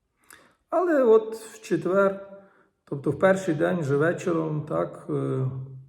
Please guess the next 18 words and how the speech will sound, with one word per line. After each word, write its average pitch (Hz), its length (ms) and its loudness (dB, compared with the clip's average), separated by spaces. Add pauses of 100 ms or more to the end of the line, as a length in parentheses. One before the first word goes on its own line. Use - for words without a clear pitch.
(880)
лідери 160 380 0
країн 156 320 0
Європейського 143 520 -4
Союзу, 190 440 -6
так, - 280 -8
от, 143 300 -10
е, - 40 -10 (360)
Європейська 143 540 -4
Рада, 190 240 -2
вони 147 180 -4
прийняли, 156 520 -2
Рада 139 220 -4
Європи 160 260 -2
прийняли 165 400 -4
це, 147 280 -6 (320)
це - 140 -2
рішення, 185 380 -2
двадцять 165 400 0